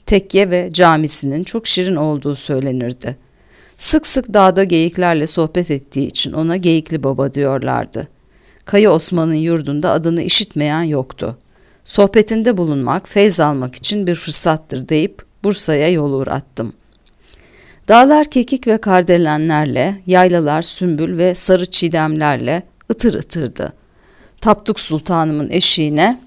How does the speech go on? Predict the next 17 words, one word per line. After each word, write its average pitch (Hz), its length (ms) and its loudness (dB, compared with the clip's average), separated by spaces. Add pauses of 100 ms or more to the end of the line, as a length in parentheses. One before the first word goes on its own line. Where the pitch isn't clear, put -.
(140)
odun 202 280 0
taşırken 175 680 -2
Abakay 185 480 0
Derviş'in 147 560 0
isim - 280 2
isim 151 240 0
sipariş 170 560 2
ettiği 147 380 -4
bin 196 180 -2
bir 233 120 0
çeşit - 480 -2
güzellik 156 640 0 (240)
işte 226 360 2
buralardaydı. 131 880 0 (1200)
İnşallah 277 600 4
yaşıyor 220 600 2
diye, 156 360 2